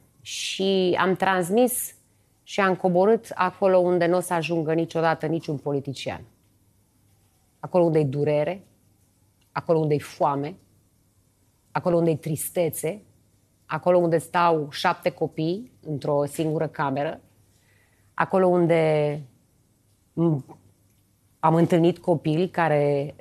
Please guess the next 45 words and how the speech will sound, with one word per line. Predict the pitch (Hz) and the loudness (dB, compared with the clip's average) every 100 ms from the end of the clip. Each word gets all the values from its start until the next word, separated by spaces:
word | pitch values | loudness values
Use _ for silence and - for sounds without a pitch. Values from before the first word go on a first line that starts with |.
| - | -10
a | 147 | -8
spus | - 175 - | -6 -6 -2
că | 175 | 2
luna | 160 175 170 147 | 2 2 2 0
este | 143 151 | -4 -6
cel | - 160 | -6 -4
mai | 156 143 | -2 -2
greu | 135 139 139 - _ _ _ _ _ _ _ _ _ _ _ _ | -2 0 0 -4 _ _ _ _ _ _ _ _ _ _ _ _
pentru | - 147 131 139 | -2 -2 0 0
ea | 139 139 151 | 0 0 -4
și | - 156 | -8 -6
am | |
întrebat-o: | 147 131 151 156 | -4 -4 -6 -4
"Dar | 143 143 | -4 -2
de | 139 139 | -2 -4
ce?" | - 135 151 226 _ _ _ _ _ _ _ _ - | -4 -6 -6 -8 _ _ _ _ _ _ _ _ -8
"Pentru | 160 139 | -6 -4
că | 147 | -4
luna | 139 165 | -2 0
nu | 160 156 | 0 0
vine | 165 170 | 0 0
mașina | 165 147 - 156 156 | -2 -4 -6 -4 -4
cu | 151 | -8
cornul | - 160 156 170 | -4 -2 -2 -4
și | 160 156 | -4 -2
laptele." | 147 143 - 170 196 - _ _ - | -2 -2 -6 -6 -6 -8 _ _ -14
Și | - | -6
mi-am | 147 | -2
dat | 147 165 | -2 -2
seama | - 156 156 | -2 -2 -4
că | 156 | -4
ea | 165 | -4
în | 147 | -6
fiecare | - 175 156 160 151 | -4 -4 -2 -2 -2
zi | 131 147 | -2 -4
se | - | -4
baza | 156 147 135 143 | -2 -2 -2 -6
pe | - - - | -8 -10 -6
cornul | 147 151 | -4 -4
și | 139 143 | -6 -4
laptele. | 131 127 - 180 226 - _ _ _ _ _ _ _ _ | -4 -4 -8 -10 -10 -16 _ _ _ _ _ _ _ _
Acolo | - - 214 | -10 0 4
unde | 214 202 185 190 185 - | 6 4 4 2 2 0
niciun | 180 233 - 277 | 2 4 4 2
politician | - 220 202 185 160 - 180 143 135 | 4 2 2 0 -4 0 0 0 -4